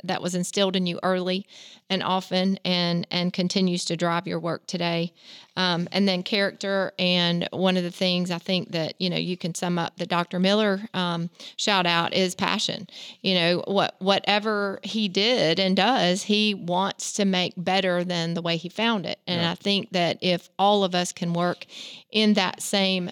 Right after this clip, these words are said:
Speaker 1: mode of not just checking boxes and getting things done, but actually leaving things better than we found them, then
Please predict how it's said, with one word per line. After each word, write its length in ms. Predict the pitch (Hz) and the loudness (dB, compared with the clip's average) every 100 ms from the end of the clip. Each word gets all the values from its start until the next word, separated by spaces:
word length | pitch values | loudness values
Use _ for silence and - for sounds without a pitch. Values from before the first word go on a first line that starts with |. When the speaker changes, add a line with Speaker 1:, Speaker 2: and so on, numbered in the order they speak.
| - | 0
Speaker 1:
mode 640 | 196 208 214 170 175 196 - - _ | 2 4 4 2 0 -4 -8 -20 _
of 120 | 196 196 | 0 4
not 260 | 196 - | 4 2
just 200 | 196 190 | -2 -2
checking 300 | 190 180 175 | -2 -2 0
boxes 460 | 180 175 - 170 165 | 2 0 -2 -4 -2
and 160 | 170 | -2
getting 260 | 175 170 170 | 0 0 -2
things 320 | 170 165 170 | -4 -6 -6
done, 560 | 208 233 202 165 175 202 - | -2 -2 -2 -4 -6 -10 -6
but 200 | 185 - | -6 -4
actually 500 | 185 185 - 190 180 | -2 -2 -4 -2 -2
leaving 400 | 175 196 196 175 | 2 0 2 -2
things 280 | 185 170 160 | -2 -4 -4
better 380 | 175 165 165 165 | -2 -2 -2 -4
than 180 | 165 165 | -6 -8
we 80 | |
found 340 | 165 180 175 170 | -6 -2 -2 -2
them, 200 | 160 170 | -4 -2
then 300 | 170 165 | 0 -2